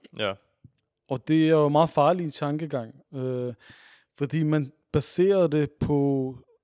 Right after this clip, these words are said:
Speaker 2: øh, samfundets syn, hvad en rigtig mand er. Og det ændrer sig hele tiden jo. Det
Speaker 1: Ja,
Speaker 2: ændrer sig
Speaker 1: præcis,
Speaker 2: hele
Speaker 1: ja,
Speaker 2: tiden.
Speaker 1: ja. Så en mands syn, mands syn kan jo hele tiden ændre sig. Det kan ændre sig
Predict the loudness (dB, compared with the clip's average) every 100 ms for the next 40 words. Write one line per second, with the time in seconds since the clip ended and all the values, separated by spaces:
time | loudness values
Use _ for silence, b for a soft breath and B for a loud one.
0 | -6 -4 -2 -4 -6 -12 _ _ _ _
1 | _ _ _ _ _ -8 -2 -2 -2 -4
2 | -2 -4 -8 -4 -2 -2 -6 b b b
3 | _ 0 2 2 0 -2 -2 0 0 -4
4 | -6 B B -6 2 4 4 4 0 2
5 | 0 0 -2 2 2 0 -2 0 0 -2
6 | -4 -6 _ _ _ _ _ _ _ _
7 | _ _ _ _ 0 4 4 0 0 0
8 | 2 2 0 -2 -2 -8 -10 _ _ _
9 | -6 -2 -2 -4 -6 -8 -8 -10 _ _
10 | -4 -4 -4 -10 -10 -8 -6 -6 -6 -8
11 | -8 -8 -8 -8 -8 -10 -16 -16 -16 -18
12 | _ -12 -10 -6 -4 -4